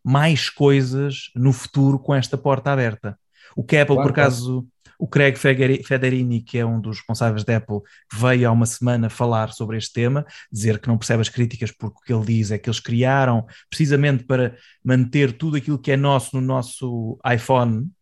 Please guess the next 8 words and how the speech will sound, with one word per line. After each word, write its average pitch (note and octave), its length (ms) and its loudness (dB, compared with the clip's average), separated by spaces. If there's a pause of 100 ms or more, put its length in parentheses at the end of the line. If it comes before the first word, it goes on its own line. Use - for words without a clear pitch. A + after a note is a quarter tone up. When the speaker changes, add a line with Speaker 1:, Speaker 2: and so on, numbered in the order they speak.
(140)
Speaker 1:
eh, A2+ 280 -2
criaram B2+ 460 0
aqui, A#2 420 -4 (440)
eh, G2+ 400 -4 (180)
a G#2+ 60 -8
forma, B2+ 380 0
uma C3+ 120 2
forma, A#2+ 580 0